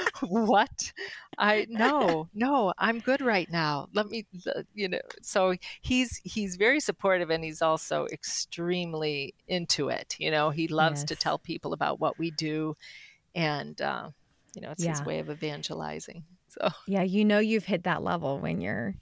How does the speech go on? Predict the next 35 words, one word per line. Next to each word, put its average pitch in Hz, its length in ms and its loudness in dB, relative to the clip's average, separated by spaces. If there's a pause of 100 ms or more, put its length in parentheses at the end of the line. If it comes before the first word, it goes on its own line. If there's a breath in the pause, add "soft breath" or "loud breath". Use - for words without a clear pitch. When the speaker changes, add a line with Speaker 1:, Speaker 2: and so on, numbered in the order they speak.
(240)
Speaker 1:
when 185 140 2
your 175 140 2
spouse - 640 -2
is 170 100 -8
starting - 380 -4
to 180 120 -6
promote 170 440 -4
the 180 80 -4
program 156 420 -4
and 160 140 -2
they've 160 200 -4
never 160 220 -4
even 160 100 -2
Speaker 2:
Oh. 147 140 -2
Speaker 1:
done - 200 -8
formation. 190 680 -8
So 196 300 -12 (360 loud breath)
Speaker 2:
Right, 139 320 -6 (160)
exactly. 226 1000 4
Speaker 1:
<laughs> - 40 -14
Speaker 2:
It's - 160 -14 (120)
kind - 140 -6
of - 80 -6
funny, - 320 -4
isn't 180 280 -4
it? 202 80 0
Speaker 1:
So 262 160 4
then 262 320 4
was 269 280 2
it 339 200 2
in 233 280 6
Speaker 2:
Yeah. 214 60 4
Speaker 1:
your 196 640 4
master's 185 720 2
courses - 880 -2